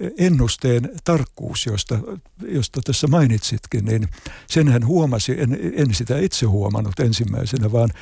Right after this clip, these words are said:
sen huomasi eräs amerikkalainen matemaatikko, joka oli näiden yllättävien havaintojen takia penkonut kaikki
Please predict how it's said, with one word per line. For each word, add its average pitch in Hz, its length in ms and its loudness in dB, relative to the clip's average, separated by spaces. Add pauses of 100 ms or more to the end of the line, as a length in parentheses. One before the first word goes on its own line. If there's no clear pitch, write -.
(300)
sen 127 200 4
huomasi 131 380 2
eräs 135 320 2
amerikkalainen 127 720 2
matemaatikko, 120 800 -2
joka 120 260 -2
oli 123 280 0 (500)
näiden 127 520 2
yllättävien 139 720 0
havaintojen 120 600 0
takia 123 420 0 (440)
penkonut 147 460 2 (160)
kaikki 147 480 0